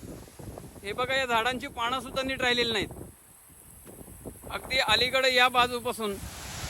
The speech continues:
खालच्या बाजूला हिरवळ आहे, परंतु इथे मात्र हे बघा, पाण्याचे प्रचंड प्रवाह आहे. आणि हा धबधबा आज बऱ्याच वर्षानंतर मी पूर्ण केला,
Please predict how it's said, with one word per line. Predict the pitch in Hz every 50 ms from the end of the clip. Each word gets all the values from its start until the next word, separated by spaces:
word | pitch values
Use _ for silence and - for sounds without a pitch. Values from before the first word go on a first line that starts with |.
| - - - - - - - - - - - - - - - - - - -
खालच्या | 190 202 202 202 262
बाजूला | 247 262 269 269 262 277
हिरवळ | 262 254 254 262 269 277 277
आहे, | 262 214 - - - - - - - - - - - - - - - - - - - - - - - -
परंतु | - 226 240 254 254 254 277 262
इथे | 247 226 - 262 269
मात्र | 262 254 254 - - 262 254 240 226 220 - - - - - - - - - - - - - - - - - - - - - - - - - - - - - - -
हे | 185 185
बघा, | 170 170 165 175
पाण्याचे | 160 - - - - 190 190 190 196 208 196 214
प्रचंड | 208 - 202 185 - 202 196 196 190 196
प्रवाह | 165 175 185 175 165 156 147 127
आहे. | 107 95 - - - - - - - - - - - - - - - - - - - - - - - - - - - - - - - - - - - - - - - - - -
आणि | 147 151
हा | 147 147 160 170 180
धबधबा | 165 175 156 143 170 170 160 170 170 170
आज | 180 185 160 - - - - - - - - - - - - - - - - - - - -
बऱ्याच | 135 156 165 196 220 208 208
वर्षानंतर | 196 196 190 175 - 190 190 190 175 165 180
मी | 185 185
पूर्ण | 175 - 185 180 170 180 180
केला, | 170 - 180 160 165 175